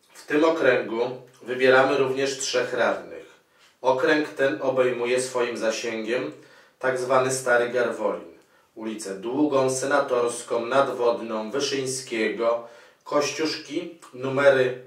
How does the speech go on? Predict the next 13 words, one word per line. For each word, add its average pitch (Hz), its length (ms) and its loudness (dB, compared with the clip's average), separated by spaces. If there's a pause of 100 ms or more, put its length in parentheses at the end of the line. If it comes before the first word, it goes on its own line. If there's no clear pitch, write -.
nieparzyste 131 880 0
od 113 160 -6
jeden 120 360 -2
do 117 120 -2
dwadzieścia 110 600 -4
pięć - 580 -6 (380)
oraz 127 420 0
ulicę 135 380 -6
Targową, 131 680 4
Narutowicza, 127 800 0
Sienkiewicza, 120 880 -6
Przechodnią, 127 760 -2
Bajkową 113 760 -2